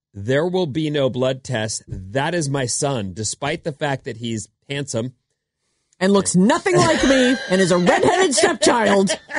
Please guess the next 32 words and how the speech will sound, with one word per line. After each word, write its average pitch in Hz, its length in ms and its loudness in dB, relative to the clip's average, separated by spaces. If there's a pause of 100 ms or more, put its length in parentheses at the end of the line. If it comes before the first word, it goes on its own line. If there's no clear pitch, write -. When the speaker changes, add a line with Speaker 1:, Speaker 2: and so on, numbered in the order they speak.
(420)
Speaker 1:
<laughs> - 600 -10
"That's 175 340 -2
my 170 200 0
boy, 233 600 2
and 180 200 0
we're 180 140 2
not 175 280 0
doing 180 300 2
any 170 160 2
testing 139 480 -2
on 110 180 0
that. 98 260 -4 (120)
Speaker 2:
Yeah. 127 220 -2 (200)
Speaker 1:
We're 131 120 0
not. 151 300 0 (320)
He's 139 180 0
my 135 140 0
son." 107 420 -2 (840)
And, 175 180 -2 (120)
and 185 180 2
there 170 120 2
were 170 180 2
even, 180 340 0 (240)
I 151 140 0
even 196 440 0
remember 170 440 -2
them 135 180 -2
saying, 117 480 -2 (1160)
"Here's 247 440 -2
the 175 120 -2
guy 190 520 2
that 170 280 -2